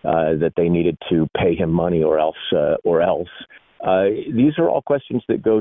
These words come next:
to the credibility, as they say, when you're sitting in front of a jury. You know, there are questions that go to substance and there are questions that go to credibility. And these go to the credibility of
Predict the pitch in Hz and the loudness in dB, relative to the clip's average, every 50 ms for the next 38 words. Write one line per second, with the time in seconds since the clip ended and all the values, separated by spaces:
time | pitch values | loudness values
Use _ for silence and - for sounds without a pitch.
0 | - - - 95 92 - - - - 107 101 98 85 95 107 113 113 82 80 73 | -2 -2 -4 -2 -2 -2 -4 -2 -2 0 0 0 0 2 2 2 2 2 0 -2
1 | 76 - - 87 80 - - 92 87 85 87 82 80 - - 101 90 87 87 82 | -2 0 -2 -2 -2 0 0 0 0 0 0 -2 -2 0 -2 -2 0 0 -2 -2
2 | - - 92 90 85 80 78 76 92 113 113 82 73 78 85 87 - - - - | -2 -2 -2 0 0 -2 -2 0 0 0 2 2 2 0 0 -2 -2 -2 -2 -2
3 | 90 87 78 92 92 - - 120 113 - - 104 95 - - 95 85 90 101 92 | -2 0 0 -2 -2 0 -2 -2 -2 0 -2 -2 -2 0 -2 -4 -2 0 0 0
4 | 90 85 - 110 104 98 - - 107 104 95 - 95 95 92 92 92 - - - | 0 0 0 0 -2 -2 -2 -4 -4 -2 -2 -2 -2 0 0 -2 -2 -2 -4 -4
5 | - - - - - - - - 87 82 - - - 90 85 82 73 92 98 110 | -4 -4 -6 -6 -4 -4 -2 0 0 -2 0 -2 -2 -2 0 0 2 2 2 2
6 | 101 78 76 73 - - - - - - - - - 92 92 98 110 107 - - | 2 0 -2 -4 -6 -12 -18 -18 -18 -20 -14 -6 -2 0 2 2 0 0 0 0
7 | 98 95 95 87 87 - 92 87 87 82 71 92 98 101 92 90 87 82 85 85 | 2 2 2 0 -2 -2 -2 -2 -2 0 0 2 2 2 2 2 2 2 2 0
8 | 82 | -2